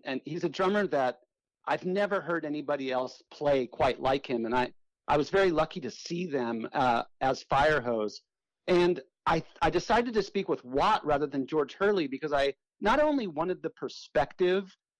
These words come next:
from the drummers, which I have a ton of drummers in the book who talk about their own experience, but Mike Watt is this, like, legendary punk bass player,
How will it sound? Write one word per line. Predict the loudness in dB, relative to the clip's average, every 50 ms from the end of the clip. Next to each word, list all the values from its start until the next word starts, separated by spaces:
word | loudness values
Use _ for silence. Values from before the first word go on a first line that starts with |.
| _ _ _
from | 0 2 2 4 4
the | 2
drummers, | 0 0 2 2 2 4 2 0 0 -2
which | -2 -2 0
I | 0 0
have | 0 0 0 -2
a | -4
ton | -2 -2 -2 -2
of | -2 -2
drummers | -2 -2 -2 -2 -2 -4 -4
in | -4 -4
the | -6 -2
book | 0 0 0 0 0
who | -6 -8
talk | -2 0 0 0 0 -2
about | 0 0 0 0 0
their | -2 -2 -2
own | -2 -2 -4
experience, | -6 -6 -6 -4 -2 0 2 2 2 0 -4 -6 _ _ _ _ _ _ _ _ _ _
but | 0 0 2 2
Mike | 2 2 2 0 0 0
Watt | 2 2 4 2 0
is | -2 -6
this, | -6 -6 -6 -6 -6
like, | -4 -4 -4 -4 -6 -8 -14 _ _
legendary | -10 -8 -4 0 2 2 2 2 2 0 0 2 2 2 2 0
punk | 0 -2 -2 -2 -2 -2
bass | -2 -2 -2 -2 -2 -4
player, | -4 -2 -2 0 0 0 -2 -2 -6